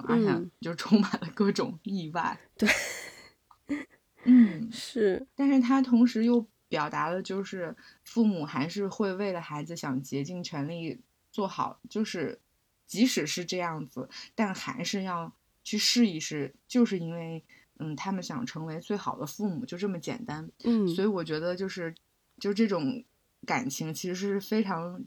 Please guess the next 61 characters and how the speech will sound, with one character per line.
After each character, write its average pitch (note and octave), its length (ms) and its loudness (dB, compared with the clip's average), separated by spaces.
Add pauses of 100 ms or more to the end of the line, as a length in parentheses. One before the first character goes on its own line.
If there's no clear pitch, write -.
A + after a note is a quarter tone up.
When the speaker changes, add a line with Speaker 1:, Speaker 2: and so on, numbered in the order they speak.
Speaker 2:
真 A#3 240 8
挚 A3 160 0
的， D#3 160 -2
就 A#3 160 6
没 A3+ 140 12
有 C4+ 160 8
什 A#3+ 160 4
么 D#3 280 -6 (240)
目 G#3+ 220 8
的， D#3+ 240 -2
就 A#3+ 160 4
是 A3+ 80 4
想 C#3+ 220 0
成 D3+ 200 -6
为 D#3+ 200 -6
一 D#3 80 -8
个 D3 260 -6 (340)
好 C#3+ 320 -8
的 C3+ 300 -2
爸 F3 240 0
爸 - 140 -4
和 D#3+ 180 -6
妈 F3+ 260 -4
妈。 E3 200 -6 (100)
Speaker 1:
嗯。 G3+ 260 0
Speaker 2:
所 E3+ 160 -4
以 E3+ 40 0
我 E3+ 160 -2
就 E3+ 100 -6
觉 E3 180 -4
得 E3 380 -4 (220)
看 G3+ 200 -2
了 F#3 80 -4
还 E3 160 -6
是 F3+ 400 -8 (300)
挺 E3 240 -6
感 E3+ 240 0
人 A#2+ 240 -6
的。 C3 180 -6 (120)
Speaker 1:
对， F#3 420 0
对， F#3 160 -4
我 F3+ 120 -4
觉 F#3+ 140 0
得 B3 180 4 (220)
真 B3+ 120 6
的 B3 100 6
就 A3+ 120 0
是 A3 220 0 (320)
有 F3+ 140 8
了 E3+ 100 6
孩 F3+ 220 0
子 B3 140 2
之 - 160 0
后， B3+ 220 2
Speaker 2:
嗯。 G#3+ 40 -2
Speaker 1:
可 - 160 0
能 F3 260 4 (440)
父 - 240 4
母 G3+ 300 8
想 - 400 2
的 E3+ 240 4